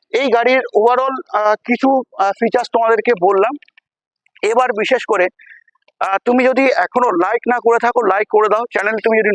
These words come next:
নতুন থাকো, চ্যানেলটাকে সাবস্ক্রাইব করে বেল আইকন অবশ্যই প্রেস করে রাখো। কারণ কি দেখো,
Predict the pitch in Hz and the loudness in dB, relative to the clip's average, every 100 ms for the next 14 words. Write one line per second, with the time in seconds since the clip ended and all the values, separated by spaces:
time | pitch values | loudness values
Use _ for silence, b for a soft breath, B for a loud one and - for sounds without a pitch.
0 | 165 214 214 220 202 170 180 180 165 - | 0 0 0 -2 -2 -2 -2 -2 -4 -4
1 | 196 - 196 180 196 185 202 151 165 190 | -4 0 0 0 0 0 0 0 0 -2
2 | 208 190 - 175 170 165 - B B B | -2 -4 -2 0 0 0 -4 B B B
3 | - 247 269 240 | -6 0 2 2